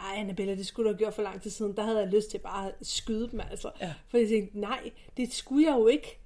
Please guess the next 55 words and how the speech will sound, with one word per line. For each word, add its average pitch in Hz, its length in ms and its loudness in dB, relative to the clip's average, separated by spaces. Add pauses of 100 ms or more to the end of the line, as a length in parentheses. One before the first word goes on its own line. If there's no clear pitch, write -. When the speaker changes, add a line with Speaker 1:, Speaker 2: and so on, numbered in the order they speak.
(100)
Speaker 2:
Nej, 185 140 -8 (160)
Speaker 1:
Der 254 60 2
Speaker 2:
lige 233 80 2
Speaker 1:
var 247 100 2
en, 247 60 0
Speaker 2:
præcis. 240 320 -2
Speaker 1:
det 262 100 -2
var 262 120 4
jo 254 60 2
nu, 262 300 2 (100)
men, 247 260 0 (320)
men 233 220 4
jeg 208 180 0
kunne 208 120 0
også 233 200 -4
godt 285 160 0
mærke, 196 440 -6 (120)
altså, 190 260 -6 (680)
jeg - 140 -8
var - 140 -14
virkelig 226 320 2
kommet 190 300 -4
dertil, 160 260 -12
hvor - 100 -12
jeg - 80 -14
tænkte, - 260 -16 (520)
"Nu 214 140 0
skal 208 280 0
det 202 120 2
være 175 120 -6
nu." 180 120 -14 (200)
Speaker 2:
Ja, 156 140 -8
Speaker 1:
Altså, 202 360 -4
Speaker 2:
ja. - 40 -12 (240)
Speaker 1:
og, 208 300 2
og 185 140 -8
da 185 100 -4
min 190 200 -2
mand 220 220 -2
bekræfter 233 560 -4
det, 202 180 -4
da 202 40 -2
jeg 180 100 -2
Speaker 2:
Mm. - 40 -4
Speaker 1:
ligesom 208 220 0
sagde 202 220 -2
til 208 120 -2
ham, 202 80 -2
så 220 80 0
siger 220 180 0
han 196 100 -2
til 196 140 -4
mig, 190 80 -4 (500)
"Men 220 160 -2
Annabella, 208 480 2